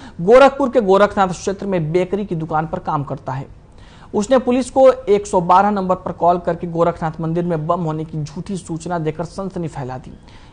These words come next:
इस सूचना के बाद पुलिस और खुफिया एजेंसियों के हाथ पांव फूल गए। मुख्यमंत्री के दो दिवसीय प्रवास के दौरान अधिकारियों ने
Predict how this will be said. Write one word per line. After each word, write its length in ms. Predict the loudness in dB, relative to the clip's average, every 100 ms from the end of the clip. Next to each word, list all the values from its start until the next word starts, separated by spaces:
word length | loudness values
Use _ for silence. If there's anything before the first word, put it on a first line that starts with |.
| -10
इस 160 | -8
सूचना 320 | -6 -6 -2 -2
के 120 | 2
बाद 180 | 2 0
पुलिस 340 | -2 -4 -2
और 60 | -6
खुफिया 420 | -6 -10 -4 -2
एजेंसियों 420 | -2 -4 -6 -8
के 120 | -8
हाथ 240 | -8 -6 -6 -4
पांव 120 | -6
फूल 200 | -6 -8
गए। 160 | -8 -12 -20 -20 -20 -18 0
मुख्यमंत्री 520 | 2 4 4 4 2 4
के 140 | 4
दो 180 | 6 4
दिवसीय 380 | 4 -2 -2 -2
प्रवास 460 | 2 4 4 2
के 120 | -2
दौरान 300 | 0 2 2
अधिकारियों 600 | 0 -8 0 2 2 2
ने 200 | 0 -2